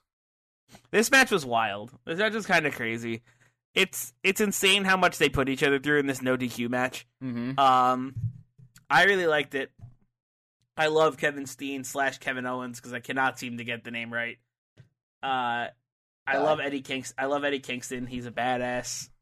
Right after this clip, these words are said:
Speaker 1: Uh, and it's just two badasses putting each other through hell, and I love it. Uh,
Speaker 2: Mm.
Speaker 1: so I'm, I give this match a high meh, though.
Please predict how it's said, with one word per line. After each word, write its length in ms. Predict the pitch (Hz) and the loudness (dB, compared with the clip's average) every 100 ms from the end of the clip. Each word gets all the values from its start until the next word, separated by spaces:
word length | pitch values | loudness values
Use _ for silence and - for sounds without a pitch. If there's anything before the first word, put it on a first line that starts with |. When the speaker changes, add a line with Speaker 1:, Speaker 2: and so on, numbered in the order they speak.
| - | -8
Speaker 1:
Uh, 360 | 117 120 117 117 | -2 0 2 0
and 200 | - 135 | -4 -6
it's 140 | 135 - | -6 -4
just 200 | 156 - | -4 -2
two 160 | 165 160 | -2 2
badasses 600 | 151 147 143 139 143 - | 4 6 4 2 -4 -4
putting 220 | 139 131 | -2 -2
each 160 | 131 | 0
other 140 | 143 131 | 0 0
through 160 | 135 127 | -2 0
hell, 280 | 131 120 | 2 0
and 80 | 107 | -2
I 40 | 107 | -6
love 220 | 117 113 | -4 -4
it. 140 | 104 - _ _ _ _ _ _ - | -6 -14 _ _ _ _ _ _ -4
Uh, 320 | 123 123 123 | 0 2 0
Speaker 2:
Mm. 80 | - | -2
Speaker 1:
so 180 | - 151 | -2 2
I'm, 180 | 190 - _ - | 2 -2 _ 0
I 100 | 190 | 2
give 140 | 262 | 2
this 140 | 262 247 | -2 2
match 280 | 220 202 - | 4 4 2
a 80 | 143 | -4
high 400 | - 151 147 135 | 2 4 6 2
meh, 340 | 127 131 165 | 2 4 2
though. 400 | 190 220 302 359 | 4 2 2 -4